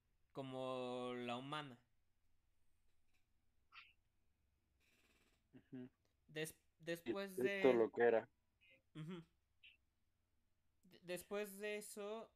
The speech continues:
Speaker 1: ah, pues, como que ya María se va como no convencida de, de qué va a pasar. Y le habla a Dorham.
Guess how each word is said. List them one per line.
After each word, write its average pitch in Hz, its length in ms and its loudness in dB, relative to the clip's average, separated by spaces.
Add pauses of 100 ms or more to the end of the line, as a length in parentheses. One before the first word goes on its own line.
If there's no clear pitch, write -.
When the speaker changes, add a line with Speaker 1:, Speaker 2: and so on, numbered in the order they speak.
(120)
Speaker 1:
ah, 156 560 -4 (100)
pues, 147 180 -8 (260)
como 147 260 -12
que 147 220 -10
ya 170 560 -2 (720)
María 165 300 -2
se 170 140 -6
va 160 220 -2
como 156 180 -10
no 147 200 -10
convencida 156 720 -8 (1300)
de, 113 720 -10 (920)
de 131 160 -12
qué 151 100 -10
va 147 100 -2
a 147 80 -10
pasar. 139 420 -10 (520)
Y 139 240 -2
le 139 200 -2
habla 147 440 -4
a 131 60 -6
Dorham. 147 600 -12